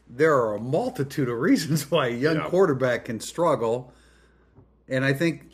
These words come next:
Speaker 1: just about all of those are pretty valid.
Speaker 2: Yeah, I mean, I, I think that he looked very young on his first interception,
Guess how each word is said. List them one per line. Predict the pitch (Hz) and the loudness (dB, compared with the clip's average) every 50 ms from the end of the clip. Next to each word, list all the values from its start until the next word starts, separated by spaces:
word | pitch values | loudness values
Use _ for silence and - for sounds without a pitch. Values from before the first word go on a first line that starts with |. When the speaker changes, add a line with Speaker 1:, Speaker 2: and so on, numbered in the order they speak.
| _ _ _ - - 113 104 | _ _ _ -20 -20 -20 -12
Speaker 1:
just | - - 160 - - - | -4 -2 -2 -2 -2 -2
about | 196 160 151 147 147 139 | -4 -2 0 0 2 2
all | 156 196 185 139 | 2 2 2 2
of | 127 | 2
those | 131 135 131 131 | 2 0 0 -2
are | 131 | -6
pretty | 127 - - 196 165 127 | -8 -6 -6 -4 -4 -4
valid. | 110 135 170 170 101 85 80 80 - - _ _ - | -4 -4 -2 -2 -4 -6 -8 -12 -18 -20 _ _ -6
Speaker 2:
Yeah, | - 190 208 151 - - - - | -2 0 2 2 0 -2 -8 -12
I | - 107 120 | -8 -6 -4
mean, | 120 120 113 117 | -2 -2 0 0
I, | 120 113 - - 113 123 | 0 -2 -2 -2 -2 -2
I | |
think | 123 143 139 135 135 | -2 -2 -2 -2 -2
that | 135 123 104 - - | -2 -2 -2 -4 -10
he | 92 98 117 113 | -12 -10 -8 -6
looked | 107 117 113 117 - | -4 -6 -6 -6 -6
very | 90 107 110 117 117 110 | -2 -2 0 0 0 0
young | 107 110 110 110 107 | -2 -2 -2 -4 -4
on | 107 98 | -6 -6
his | 95 90 | -8 -10
first | - - 104 101 - - | -10 -8 -8 -8 -8 -10
interception, | 104 101 98 - - 101 98 - - 127 113 123 123 | -12 -12 -12 -10 -10 -10 -10 -10 -12 -14 -14 -14 -16